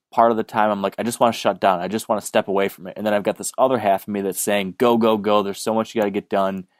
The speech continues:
You need to be more prepared than ever this year." And, and I find myself being pulled between these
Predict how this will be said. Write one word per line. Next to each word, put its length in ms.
You 120
need 180
to 60
be 120
more 220
prepared 340
than 140
ever 180
this 240
year." 300
And, 280
and 140
I 60
find 280
myself 480
being 300
pulled 320
between 380
these 260